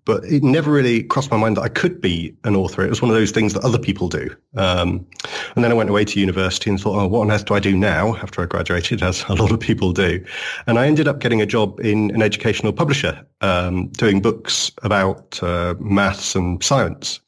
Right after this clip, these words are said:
Um, so not quite the same kind of thing I do now. I did that for a few years and quite enjoyed that.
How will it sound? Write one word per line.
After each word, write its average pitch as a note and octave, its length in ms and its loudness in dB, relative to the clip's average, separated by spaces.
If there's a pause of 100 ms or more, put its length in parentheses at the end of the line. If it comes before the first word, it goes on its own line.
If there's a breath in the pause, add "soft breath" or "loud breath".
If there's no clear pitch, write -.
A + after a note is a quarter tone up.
(460 loud breath)
Um, F2+ 300 0
so A2 160 0
not C#3 240 4
quite A#2 240 0
the G2 80 -6
same G2 540 -2
kind F#2+ 180 -2
of F2 60 -6
thing F#2+ 140 -2
I F2 40 2
do F2+ 160 0
now. E2+ 300 -2 (840)
I B2 100 2
did D3 140 2
that C#3 180 0
for A2+ 100 0
a G2+ 40 2
few A2 160 0
years F#2+ 320 2
and F#2 400 -2
quite A#2 160 0
enjoyed G#2 320 2
that. F#2+ 240 -2